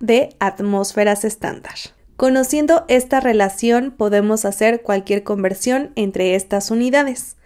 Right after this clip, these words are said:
Para ello, dibujamos una línea horizontal y otra vertical. En esta posición, escribimos la cantidad a convertir,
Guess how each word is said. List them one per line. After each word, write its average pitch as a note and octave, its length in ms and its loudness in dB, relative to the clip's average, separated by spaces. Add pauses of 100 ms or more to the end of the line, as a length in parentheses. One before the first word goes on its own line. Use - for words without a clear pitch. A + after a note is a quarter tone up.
(140)
Para G3 240 4
ello, G3+ 460 2
dibujamos G#3+ 560 -2
una A3 160 0
línea G#3 400 2
horizontal G3 840 0
y G3 160 0
otra G3 320 4
vertical. F#3+ 720 0 (640)
En A3 160 4
esta G#3 320 2
posición, C#4 680 0
escribimos A3 680 -2
la G#3 100 0
cantidad G3 600 0
a A3 160 -2
convertir, C4 680 -2